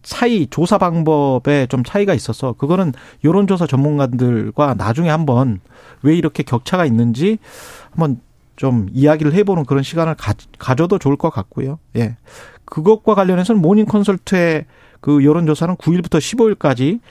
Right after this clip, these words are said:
이거는 전 세계를 대상으로 한 거니까 그 기간은 좀 다를 수도 있을 것 같습니다. 카타르 월드컵이 개막이 됐습니다.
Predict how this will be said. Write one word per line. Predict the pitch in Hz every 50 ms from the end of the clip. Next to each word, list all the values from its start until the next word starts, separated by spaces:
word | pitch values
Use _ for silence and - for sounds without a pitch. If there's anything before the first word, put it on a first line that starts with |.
| _ _ -
이거는 | 131 180 220 196 143
전 | - - 147 160
세계를 | 165 - 233 240 262 240 214
대상으로 | 156 156 139 160 151 147 143 139
한 | 139 131
거니까 | 120 113 107 110 - - 151 127 104 85 - _ - - - - - _
그 | - -
기간은 | 117 - - 135 123 175 180 151 143 143 143 131 110 90 - _ - - - - - - - -
좀 | - 131
다를 | 107 113 123 135 143
수도 | 135 - - 143
있을 | 110 - - 123 -
것 | - 117
같습니다. | - 104 - - - 98 - 107 104 - _ _ - - - - - -
카타르 | - - - - 294 302
월드컵이 | 254 214 196 214 - - 202 196 185
개막이 | - 143 135 151 170 180
됐습니다. | 147 135 - - 117 101 - - -